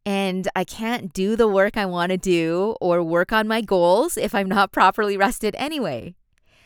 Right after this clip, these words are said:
So now I guess I do have goals for this year, but these will be continuing goals that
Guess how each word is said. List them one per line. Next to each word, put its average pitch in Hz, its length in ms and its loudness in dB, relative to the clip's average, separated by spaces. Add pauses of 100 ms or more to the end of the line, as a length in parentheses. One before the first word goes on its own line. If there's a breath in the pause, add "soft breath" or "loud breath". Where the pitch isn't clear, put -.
(180 soft breath)
So 220 220 -2
now 196 280 2
I 208 120 2
guess 202 380 0
I 165 260 -2 (100)
do 285 420 -4
have 151 560 -4 (380 soft breath)
goals 160 460 -2
for 208 180 -4
this 190 300 -2
year, 175 460 -2 (380 loud breath)
but 175 220 2
these 190 300 -2
will 196 160 -2
be 185 220 -6
continuing 185 720 -6
goals 143 440 -2
that 139 420 -2